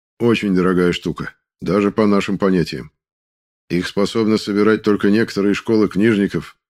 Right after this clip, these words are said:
но чаще этим занимаются целые кланы, объединяющие разные школы». «Серьёзная штука», звучит в моём ухе голос Кана. «Состав у него интересный.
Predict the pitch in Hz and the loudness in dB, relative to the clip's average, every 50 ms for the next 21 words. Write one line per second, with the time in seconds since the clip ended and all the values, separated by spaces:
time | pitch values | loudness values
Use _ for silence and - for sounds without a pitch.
0 | _ _ _ _ _ - - 90 90 85 - 131 139 127 - - 127 120 - 120 | _ _ _ _ _ -8 -4 -2 -2 -2 -2 -4 -4 -4 -4 -2 -4 -2 -2 0
1 | 113 110 101 113 113 113 117 117 113 107 - 107 92 - 113 110 110 110 95 - | -2 0 2 2 2 2 4 2 2 0 -2 -6 -8 -4 -2 0 2 2 0 0
2 | - 95 104 113 110 98 85 82 92 87 90 90 95 95 98 98 95 90 - 95 | 0 0 2 2 2 2 0 0 0 0 0 0 2 2 2 2 2 0 0 -2
3 | 90 92 95 87 85 92 90 - - - 98 92 78 73 - _ _ _ _ _ | -2 0 0 0 0 0 -2 -2 -2 -2 0 0 0 -2 -4 _ _ _ _ _
4 | _ _ _ _ _ _ _ _ _ _ _ _ _ _ - - - - 135 156 | _ _ _ _ _ _ _ _ _ _ _ _ _ _ -20 -16 -10 -6 -4 -2
5 | 165 165 160 160 156 151 139 160 160 160 - - 170 151 - - 95 - - _ | 0 2 6 6 6 6 4 2 2 0 0 2 0 0 2 2 -2 -2 -2 _
6 | _ _ _ _ _ _ _ _ _ - - 73 73 76 - 82 76 - 82 85 | _ _ _ _ _ _ _ _ _ -20 -20 -18 -16 -14 -12 -12 -12 -10 -8 -6
7 | 85 87 87 87 87 95 87 - 85 82 90 92 90 85 80 - - 95 92 90 | -4 -4 -4 -2 -2 -4 -4 -4 -4 -4 -2 -2 -2 -2 -4 -6 -6 -6 -4 -4
8 | 87 78 - _ _ _ _ _ _ _ _ _ _ _ _ _ - - 123 147 | -4 -6 -8 _ _ _ _ _ _ _ _ _ _ _ _ _ -8 -2 0 0
9 | 151 - - 175 160 131 - 123 127 120 120 120 123 120 113 131 131 127 110 95 | 0 0 2 2 2 2 2 0 -2 0 2 2 2 2 0 -2 0 2 0 0
10 | - - 101 - | 0 -6 -20 -20